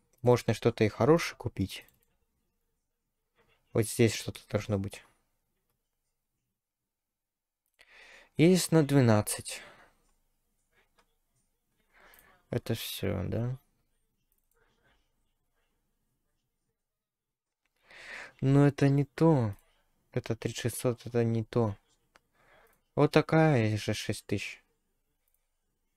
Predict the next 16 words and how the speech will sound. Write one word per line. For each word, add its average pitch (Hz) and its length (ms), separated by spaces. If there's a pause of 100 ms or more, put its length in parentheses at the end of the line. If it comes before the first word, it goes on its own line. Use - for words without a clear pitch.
Это 113 540
восемнадцать. 107 840
Ну, 147 180
это 156 180
молоко 151 460
и 143 40
воду. 139 440 (100)
А - 60
хотя, 180 560 (1000)
хотя. 107 580 (1500)
Нет, 113 280
я 120 80
не 147 100
буду 135 340
это 101 220
покупать. - 640